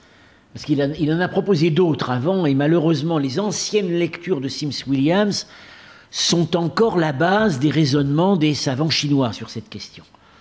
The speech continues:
Mais il a actualisé, en, après des discussions que nous avons eues ensemble, puisque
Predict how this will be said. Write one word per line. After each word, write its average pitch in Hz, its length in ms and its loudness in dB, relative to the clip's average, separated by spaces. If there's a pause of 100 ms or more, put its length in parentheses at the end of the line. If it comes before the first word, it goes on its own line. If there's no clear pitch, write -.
(160)
Mais 185 280 -2
il 151 160 0
a 160 120 -2
actualisé, 165 600 -2
en, 147 140 -6
après 156 320 -4
des 147 100 -2
discussions 156 600 -6
que - 100 -12
nous 127 140 -4
avons 123 220 -2
eues 117 60 -4
ensemble, 175 440 -4
puisque - 300 -6